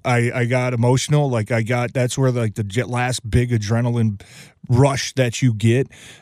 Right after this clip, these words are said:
uh, before a game, for me at least, um, is it's go time. Let's go. There ain't no turning back. Let's go. Like, this game's about to start. We gotta do it. And Super Bowl weekend, you just understand,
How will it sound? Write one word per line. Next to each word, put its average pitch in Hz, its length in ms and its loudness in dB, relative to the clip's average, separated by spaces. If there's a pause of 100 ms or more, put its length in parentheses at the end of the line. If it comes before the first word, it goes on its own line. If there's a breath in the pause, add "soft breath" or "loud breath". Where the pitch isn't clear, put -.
uh, 113 200 2
before 120 400 2
a 113 40 -2
game, 113 320 0
for 110 200 -4
me 117 280 2
at 113 120 -2
least, 151 380 -2 (360 loud breath)
um, 107 600 0 (540)
is 120 340 2
it's 139 180 0
go 143 200 2
time. 98 300 -2 (100)
Let's 123 200 0
go. 139 300 -2
There 123 120 0
ain't 139 100 2
no 131 120 -4
turning 131 280 0
back. 120 280 -4
Let's 120 180 0
go. 117 320 0
Like, 117 160 -2
this 120 160 -2
game's 120 260 0
about 113 200 -2
to 113 60 -8
start. 123 300 0
We 113 80 -6
gotta 107 140 -4
do 117 180 -2
it. 104 80 -4
And 135 100 -2
Super 180 280 -2
Bowl 123 200 2
weekend, 123 400 0
you 123 100 0
just 131 260 0
understand, 117 540 0